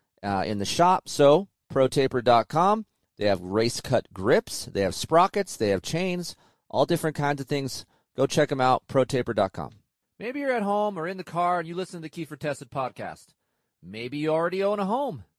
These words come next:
Maybe you're looking to purchase. You know what? Rates are down, so maybe you should try refinancing now. I know Heather and I just did.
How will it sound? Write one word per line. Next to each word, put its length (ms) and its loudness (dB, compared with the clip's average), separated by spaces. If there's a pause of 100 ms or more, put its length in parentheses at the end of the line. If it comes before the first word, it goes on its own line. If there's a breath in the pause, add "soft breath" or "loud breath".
(140)
Maybe 300 -8
you're 140 -4
looking 340 -6
to 60 -10
purchase. 640 -10 (420)
You 140 -14
know 160 -6
what? 400 -2
Rates 440 -6
are 120 -6
down, 420 -6
so 180 -8
maybe 360 -10
you 80 -8
should 160 -14
try 320 -6
refinancing 800 -10
now. 300 -8
I 160 -12
know 180 -10
Heather 300 -10
and 80 -12
I 120 -8
just 280 -14
did. 300 -8